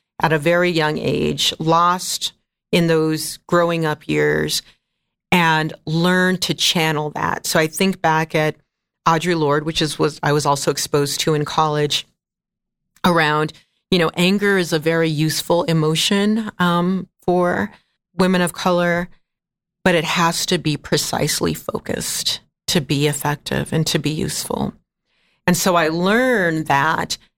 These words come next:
hey, you know, being called, you know, angry as an, as an epithet was something that I'm going to reclaim, that hell yeah, I've got anger,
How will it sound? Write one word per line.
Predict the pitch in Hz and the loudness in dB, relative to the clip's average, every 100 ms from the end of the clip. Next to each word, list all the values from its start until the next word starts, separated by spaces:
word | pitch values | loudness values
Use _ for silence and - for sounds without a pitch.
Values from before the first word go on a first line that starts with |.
| _ - | _ -2
hey, | 226 180 - - | 0 0 -6 -4
you | 185 | 0
know, | 170 165 165 165 - _ - | 2 2 0 -4 -16 _ -2
being | 202 208 196 | 2 2 0
called, | - 180 175 170 170 165 165 - _ _ _ _ - | 0 2 2 2 2 0 -2 -8 _ _ _ _ 0
you | 180 | 2
know, | 156 151 | 2 0
angry | - 190 208 202 170 147 143 160 - | 0 2 2 0 0 0 0 -2 -2
as | 160 156 | 0 0
an, | 156 - - _ | -2 -4 -10 _
as | 170 156 | -2 0
an | - | 0
epithet | 196 - 175 - - - - _ | 0 -2 -6 -6 -6 -6 -8 _
was | 165 160 | -2 -2
something | - 170 160 170 | -2 -2 0 0
that | 156 | 2
I'm | 151 190 | 2 0
going | 196 151 147 | 0 0 0
to | - | -2
reclaim, | 151 147 - 185 196 165 160 | 0 -2 0 0 2 2 0
that | 160 160 - _ _ _ _ - | 0 -2 -6 _ _ _ _ 0
hell | 208 226 | 2 2
yeah, | 240 285 269 | 2 2 2
I've | 175 160 | 2 0
got | - 151 156 160 - - - | 0 0 2 0 -4 -10 0
anger, | 175 170 165 160 147 147 165 | 2 2 2 4 2 0 -4